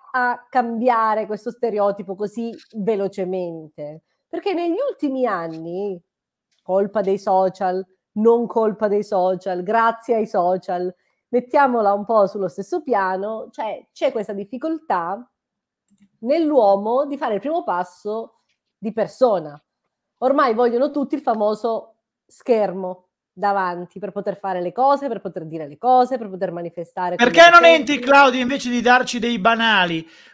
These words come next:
Speaker 2: Guarda, qui c'è tutto tranne che banalità. Questo qua è il link per entrare, visto che tu hai la verità in tasca, ok? Visto che hai la verità in tasca, hai anche un cognome e un nome, credo, veritiero. Questo è il link, schiacci ed entri e ti misuri con noi.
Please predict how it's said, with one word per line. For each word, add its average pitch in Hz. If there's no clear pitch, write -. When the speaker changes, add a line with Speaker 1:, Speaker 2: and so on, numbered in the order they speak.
Speaker 2:
Guarda, 226
qui 302
c'è 269
tutto 320
tranne 247
che 220
banalità. 233
Questo 240
qua 302
è 220
il 202
link 247
per 277
entrare, 269
visto 254
che 240
tu 247
hai 214
la 233
verità 247
in 254
tasca, 233
ok? 185
Visto 220
che 208
hai 202
la 208
verità 233
in 247
tasca, 277
hai 185
anche 190
un 190
cognome 202
e 202
un 190
nome, 202
credo, 185
veritiero. 185
Questo 254
è -
il 262
link, 226
schiacci 294
ed 202
entri 214
e 302
ti 214
misuri 185
con 202
noi. 147